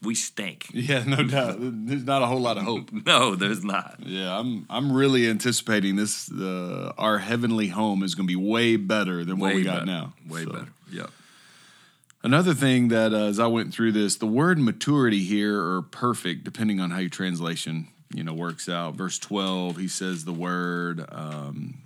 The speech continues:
Speaker 2: he says it again in verse fifteen, "Therefore all who are mature should think this way." He uses that word a couple of different places, and he uses it in terms of, like, thinking like an adult versus thinking like a child.
Speaker 1: Mm.
Speaker 2: And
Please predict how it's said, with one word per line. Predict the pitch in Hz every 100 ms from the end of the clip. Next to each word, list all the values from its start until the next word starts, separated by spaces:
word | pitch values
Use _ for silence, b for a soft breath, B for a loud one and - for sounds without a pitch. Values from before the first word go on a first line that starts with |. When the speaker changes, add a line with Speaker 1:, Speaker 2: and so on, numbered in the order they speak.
| -
Speaker 2:
he | -
says | - 98
it | 85
again | 82 87
in | 85
verse | 82 -
fifteen, | - - - - 95 92 - 92 85
"Therefore | 87 82 82 69
all | 87 82
who | 92
are |
mature | 82 82 - 95 80
should | - 82
think | 85 80 80
this | 78 -
way." | 78 80 - B B B B B
He | 120
uses | 180 254 185 117
that | 120 101
word | 110 123 131 113
a | 98
couple | - 151 123
of | 95
different | 104 117 107 -
places, | 101 95 92 95 90 80 - B B B -
and | 101 95
he | 101
uses | 101 143 156 131 98
it | 101
in | 95 87
terms | - 110 107 101 87
of, | 87 78
like, | 87 80 -
thinking | - 123 127 131
like | 107 95 -
an | 92
adult | 85 78 104 113 - -
versus | 98 92 92 87
thinking | - 98 92 85
like | 82 82
a | 76
child. | - 90 69 64 - 58
Speaker 1:
Mm. | 78 -
Speaker 2:
And | 87 78